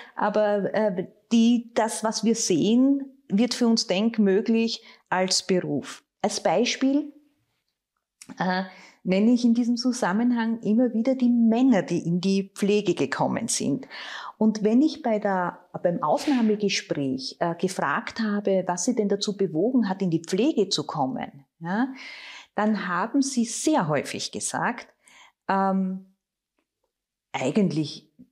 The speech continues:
wollte ich nie in die Pflege, das war für mich nicht denkmöglich." Aber dann bin ich zum Zivildienst gekommen und dann habe ich gesehen, dass es mir gefallen hat. Also sehr viele sind in den Beruf gekommen, erst wo sie damit in Berührung gekommen sind. Und das war f-,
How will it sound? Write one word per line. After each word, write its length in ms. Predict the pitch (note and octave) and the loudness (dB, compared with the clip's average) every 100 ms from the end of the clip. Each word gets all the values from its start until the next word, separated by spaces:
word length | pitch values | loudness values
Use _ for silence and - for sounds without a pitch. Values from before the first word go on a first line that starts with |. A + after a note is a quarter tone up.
| _ - | _ -6
wollte 340 | D3 D3 D3+ | -2 -2 -4
ich 180 | C#3 - | -8 -6
nie 280 | D3+ E3 E3 | -2 0 0
in 60 | |
die 100 | B2 | -2
Pflege, 280 | - B2+ - | -4 -6 -4
das 160 | D3 - | -4 -2
war 120 | C#3 | -2
für 120 | E3 | -2
mich 200 | D#3+ D#3+ | -4 -4
nicht 320 | F3 - - | -6 -6 -2
denkmöglich." 840 | F#3 D#3+ - - - - - D3 - _ _ _ _ _ - | -2 0 -4 -8 -10 -12 -10 -10 -12 _ _ _ _ _ -6
Aber 180 | D#3+ D#3+ | -4 -2
dann 240 | E3 D#3+ | -2 0
bin 120 | B3+ | 0
ich 140 | D4 C4 | 0 2
zum 160 | G3+ | 0
Zivildienst 560 | G3 D#3+ C#3+ C3+ E3 - | 0 -2 -4 -4 -6 -4
gekommen 500 | F#3 F#3 E3+ G#3+ B3 | -4 -2 0 2 2
und 200 | G3 - | 0 -2
dann 280 | D3 B3+ A#3+ | 0 0 0
habe 140 | A3 | 0
ich 120 | G#3+ | -2
gesehen, 360 | G3+ G3 F3 F#3 | -2 -2 -2 -2
dass 120 | F3 | -2
es 140 | F3 F3 | -4 -4
mir 120 | D#3 | -6
gefallen 400 | D#3 D3+ C#3 C#3 | -6 -6 -6 -6
hat. 140 | - | -4
Also 160 | D3+ F3+ | -2 -2
sehr 280 | - G#3+ G#3+ | 0 -2 -2
viele 460 | - A#3+ E4 D#4+ | -2 0 2 0
sind 400 | - B3+ B3+ C4+ - | -2 0 0 -2 -4
in 140 | G#3 G#3 | 0 2
den 140 | G#3 | 2
Beruf 360 | G3 F#3+ B3 - | 0 0 -2 -2
gekommen, 420 | C4+ B3+ B3 A#3 | -4 0 0 0
erst 300 | G3 A#3 - | -2 -4 -2
wo 60 | B3 | -2
sie 140 | B3 | 0
damit 260 | A#3 A3+ A#3 | 0 0 0
in 100 | A3 | 0
Berührung 420 | A#3 B3 A4+ G#3 | 2 2 2 0
gekommen 500 | D3+ - D3+ C#3+ C#3 | -4 -4 -4 -4 -6
sind. 380 | - C3 C3 - - - - | -4 -4 -6 -12 -18 -14 -4
Und 180 | F#3 G3+ | 0 0
das 180 | G3 | 0
war 80 | F#3+ | -2
f-, 220 | F#3+ - | -4 -8